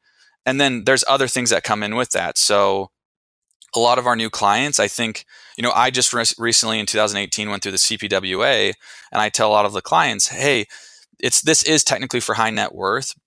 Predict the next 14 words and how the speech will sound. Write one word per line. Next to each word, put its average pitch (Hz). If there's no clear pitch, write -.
but 117
where 113
it's 110
misrepresented 120
is 98
that 92
a 101
lot 110
of 131
new 117
firms, 110
tech -
firms 131
especially, 160